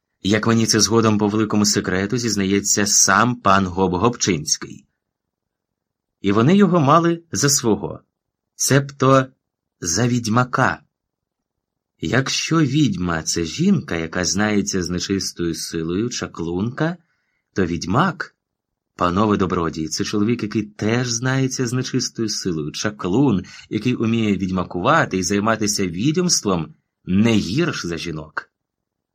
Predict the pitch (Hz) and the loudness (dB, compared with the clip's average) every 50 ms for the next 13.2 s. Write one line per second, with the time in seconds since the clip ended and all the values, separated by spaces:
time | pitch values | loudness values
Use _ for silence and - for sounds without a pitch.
0 | _ _ 101 104 113 113 127 120 - - 107 107 113 113 113 104 107 104 - - | _ _ 0 0 2 2 2 -2 -2 -2 -2 0 2 2 2 2 0 -2 -2 -2
1 | 101 - 95 85 87 87 82 80 90 107 127 139 139 107 92 87 80 - - - | -2 -2 -2 -4 -4 -4 -4 -4 -4 -2 -2 -2 -2 -4 -4 -6 -6 -6 -6 -8
2 | 95 85 80 - - - - - - - _ _ _ _ _ _ _ _ _ _ | -6 -8 -8 -10 -14 -18 -18 -18 -18 -20 _ _ _ _ _ _ _ _ _ _
3 | _ _ _ _ _ _ _ _ _ - 233 233 - - 151 123 135 135 131 131 | _ _ _ _ _ _ _ _ _ 2 4 4 4 4 4 4 4 4 6 4
4 | 131 123 104 98 - - 90 90 110 127 - - 185 185 190 190 _ _ _ _ | 4 4 2 2 2 2 0 0 0 -2 -2 -2 -2 -2 -2 -4 _ _ _ _
5 | _ _ _ _ - 110 107 - - _ - 139 175 202 202 185 175 180 175 - | _ _ _ _ -4 -4 -4 -4 -8 _ 4 4 6 6 4 4 0 0 -2 -4
6 | _ - 147 139 135 135 - - - 170 160 - 156 156 156 151 151 147 - 143 | _ -4 -2 0 0 -2 -2 -4 -4 -4 -4 -2 -2 -2 0 0 -2 -2 -4 -4
7 | 143 135 - - - 127 110 95 95 87 82 78 78 76 76 76 73 _ _ _ | -4 -4 -6 -4 -4 -4 -4 -4 -4 -2 -2 -2 -4 -6 -8 -10 -12 _ _ _
8 | _ _ _ _ _ _ _ _ _ - - - 101 - - - 120 131 143 139 | _ _ _ _ _ _ _ _ _ -10 -4 -2 0 0 0 0 0 0 0 0
9 | 135 - - - _ _ - 143 143 127 107 95 87 85 - - 87 87 90 95 | -2 -4 -10 -12 _ _ -2 0 0 2 0 0 -2 -4 -4 -4 -2 -2 -2 -2
10 | 101 135 165 151 - - - - - - 80 - 80 80 82 82 - _ _ _ | -2 -2 -2 -2 -4 -4 -8 -6 -6 -8 -8 -8 -8 -10 -10 -14 -16 _ _ _
11 | _ _ _ - 82 87 90 87 90 107 127 135 - - - 117 117 131 135 135 | _ _ _ -8 -6 -4 -2 -2 -2 -2 -4 -4 -6 -6 -6 -6 -4 -4 -6 -6
12 | 135 - - _ _ _ _ _ _ _ 101 120 135 147 180 202 208 208 - - | -8 -14 -20 _ _ _ _ _ _ _ -4 -2 -2 0 0 0 -2 -4 -8 -14
13 | - - _ | -16 -16 _